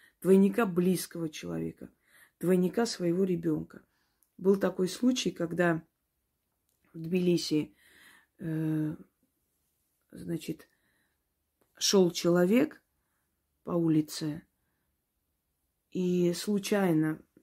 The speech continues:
э, на тротуаре кто-то упал, ударился лицом.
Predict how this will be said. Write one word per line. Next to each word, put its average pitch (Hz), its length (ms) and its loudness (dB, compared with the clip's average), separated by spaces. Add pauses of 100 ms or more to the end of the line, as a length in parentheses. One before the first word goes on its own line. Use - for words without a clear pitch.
(120)
э, - 60 -18
на 165 400 -6
тротуаре 185 800 -2 (360)
кто-то 180 520 -8
упал, 208 500 -4
ударился 180 720 -2
лицом. 160 560 -6